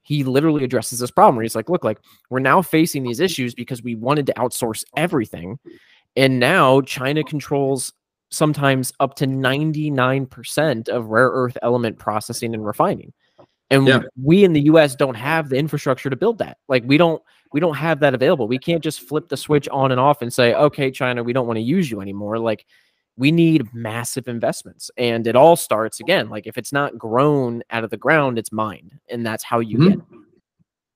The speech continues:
Speaker 2: Absolutely. And we're not, you know, we're gonna, we're entering a world where we're gonna have to get comfortable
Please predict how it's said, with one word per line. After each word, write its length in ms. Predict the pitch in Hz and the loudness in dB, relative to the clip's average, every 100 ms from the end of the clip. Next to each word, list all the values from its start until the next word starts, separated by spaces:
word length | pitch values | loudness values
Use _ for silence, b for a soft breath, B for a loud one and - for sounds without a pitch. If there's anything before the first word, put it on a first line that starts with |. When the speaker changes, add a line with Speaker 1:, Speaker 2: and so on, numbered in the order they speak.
| - | 0
Speaker 2:
Absolutely. 640 | 156 - 131 147 110 101 | 0 2 2 2 2 0
And 140 | 113 | 0
we're 80 | 120 | 0
not, 320 | 131 139 131 | 2 2 0
you 80 | 131 | 0
know, 160 | 123 117 | 0 -2
we're 160 | 113 | -2
gonna, 320 | 117 127 123 113 | -2 0 0 0
we're 160 | 123 | -2
entering 340 | 127 131 135 120 | -2 -4 -2 -2
a 60 | |
world 320 | 110 113 120 | -2 -2 -2
where 100 | 113 | -2
we're 100 | 110 | -4
gonna 200 | 110 120 | -4 -4
have 240 | 113 120 120 | -2 -4 -4
to 80 | 110 | -10
get 200 | 110 101 | -12 -10
comfortable 800 | 120 120 - 101 104 101 95 | -10 -10 -12 -10 -6 -6 -8